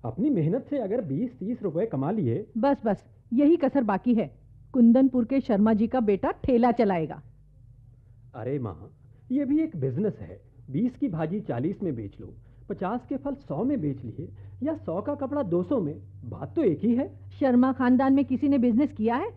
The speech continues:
Speaker 2: जो तू करेगा? अपनी जेब का और गंवा कर बैठ जाएगा।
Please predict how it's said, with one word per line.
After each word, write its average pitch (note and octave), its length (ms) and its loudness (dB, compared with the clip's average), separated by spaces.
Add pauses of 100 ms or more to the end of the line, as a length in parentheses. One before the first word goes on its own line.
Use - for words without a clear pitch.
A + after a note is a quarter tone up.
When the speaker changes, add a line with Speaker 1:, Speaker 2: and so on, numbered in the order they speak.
Speaker 2:
जो E4+ 100 0
तू D#4 180 2
करेगा? G#4 420 -2 (440)
अपनी A3 340 0
जेब A3+ 300 -2
का C4+ 80 -2
और C4 300 -2
गंवा A3 220 -2
कर A3 120 -4
बैठ F3 220 -4
जाएगा। G#3+ 320 -6